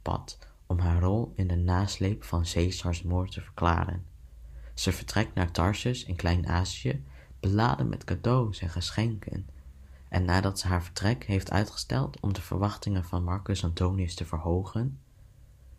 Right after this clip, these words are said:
kwam ze de stad binnen door in een schuit de Cydnusrivier op te varen, gekleed in de gewaden van de nieuwe Isis. Marcus Antonius, die zichzelf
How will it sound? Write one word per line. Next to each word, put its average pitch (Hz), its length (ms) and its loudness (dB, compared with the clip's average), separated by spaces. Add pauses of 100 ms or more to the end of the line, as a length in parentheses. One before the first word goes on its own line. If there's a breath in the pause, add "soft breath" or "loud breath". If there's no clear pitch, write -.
kwam 95 160 0
ze 104 120 0
de 95 80 0
stad 104 380 0
binnen 87 360 0 (420 loud breath)
door 98 180 4
in 95 140 2
een 90 100 0
schuit 101 560 0 (260 loud breath)
de - 180 -2
Cydnusrivier - 1040 -2
op - 160 -6
te 82 100 -6
varen, 85 500 -2 (300 loud breath)
gekleed 127 580 2
in 92 80 2
de 87 60 0
gewaden 92 540 4
van 87 120 -2
de 85 80 2
nieuwe 92 300 2
Isis. - 580 -2 (600 soft breath)
Marcus 92 480 2
Antonius, 92 680 0 (220 soft breath)
die 90 160 2
zichzelf 92 680 0